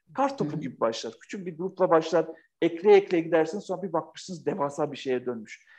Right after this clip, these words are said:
Speaker 1: Bizde çünkü, e, teamwork da, team çalışması da, takım çalışması da abartılmış bir şeydir. Onu söyleyeyim. Bizde de her şeyi takım içinde yapalım. Herkes hemfikir olsun. Peki en, hepimizin hemfikir olacağı şey nedir arkadaşlar?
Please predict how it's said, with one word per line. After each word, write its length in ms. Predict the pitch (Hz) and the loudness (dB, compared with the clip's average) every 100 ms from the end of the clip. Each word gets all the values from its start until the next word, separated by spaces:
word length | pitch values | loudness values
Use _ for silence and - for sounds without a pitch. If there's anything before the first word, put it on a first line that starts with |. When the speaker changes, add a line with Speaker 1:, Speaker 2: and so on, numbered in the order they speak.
| _ _ | _ _
Speaker 1:
Bizde 300 | 175 190 233 | -6 -2 -2
çünkü, 540 | - 262 208 226 392 - | -2 -6 -4 -4 -4 2
e, 220 | 160 156 156 - - | 2 2 -2 -10 -4
teamwork 520 | 262 226 233 233 - | 2 8 10 8 2
da, 280 | 170 240 - _ - | -4 -4 -12 _ -10
team 120 | 254 | -8
çalışması 600 | - 202 196 185 180 - | -2 -2 -2 -4 -6 -4
da, 160 | 147 143 | -6 -4
takım 260 | 170 233 | -8 -8
çalışması 480 | 233 190 160 180 196 | -4 -4 -4 -8 -4
da 80 | 165 | 2
abartılmış 560 | 143 151 151 160 131 - | 4 4 0 -6 -14 -16
bir 60 | |
şeydir. 400 | - 98 - - _ _ _ | -18 -18 -20 -20 _ _ _
Onu 160 | 147 143 | -10 -8
söyleyeyim. 360 | 156 127 120 | -6 -6 -8
Bizde 240 | 180 202 226 | -8 0 2
de 260 | 220 - - _ _ | 2 0 -16 _ _
her 200 | 165 240 | 2 2
şeyi 200 | 240 233 | 2 2
takım 260 | 202 226 214 | 0 2 0
içinde 280 | - 165 | 0 4
yapalım. 380 | 151 135 139 151 170 | 6 6 2 0 2
Herkes 320 | 214 214 202 | 2 2 -2
hemfikir 380 | 202 202 170 151 | -4 -4 -6 4
olsun. 300 | 143 143 208 | 4 4 -4
Peki 140 | 208 196 | -4 -4
en, 500 | - 190 - 185 208 | -6 -8 -6 -4 -2
hepimizin 340 | 208 202 202 | -4 -6 -4
hemfikir 340 | 220 226 - | -4 -4 0
olacağı 300 | 185 175 180 | 0 2 0
şey 220 | 175 185 202 | 0 0 2
nedir 200 | 202 156 | 2 2
arkadaşlar? 480 | 143 160 151 233 | 0 0 0 -2